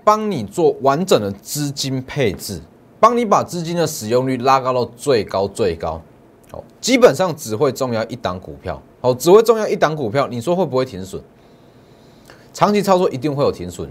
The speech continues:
就算是V I P一样会有停损，这必然的，哦，一定会有。V I P价格也比一般会员、特别会员还要高，这是必然的。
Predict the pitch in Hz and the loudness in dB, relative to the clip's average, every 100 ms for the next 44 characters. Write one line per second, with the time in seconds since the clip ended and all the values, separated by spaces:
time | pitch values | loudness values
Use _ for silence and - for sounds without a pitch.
0 | - 262 269 254 233 208 196 190 165 170 | 0 4 6 4 2 0 2 2 0 -4
1 | 135 143 147 113 - 92 92 73 - - | -2 -2 0 -4 -4 -12 -12 -14 -18 -20
2 | _ _ - 180 165 175 101 73 69 - | _ _ -4 -4 -2 -2 -2 -4 -14 -18
3 | _ _ _ - - 151 165 202 175 175 | _ _ _ -14 -6 -2 2 2 6 6
4 | 107 71 - - - - 254 247 208 247 | 4 -2 -10 -20 -18 2 4 4 2 2
5 | 175 113 101 - 131 165 120 139 135 127 | 4 0 -2 -2 -6 -4 -6 -4 -4 0
6 | 127 90 73 - _ _ - 214 143 113 | 0 0 -6 -14 _ _ 0 2 2 4
7 | 147 95 82 92 95 90 80 - _ 135 | 4 2 0 -4 -2 -4 -6 -10 _ -6
8 | 135 139 104 76 - | -4 -4 -6 -6 -12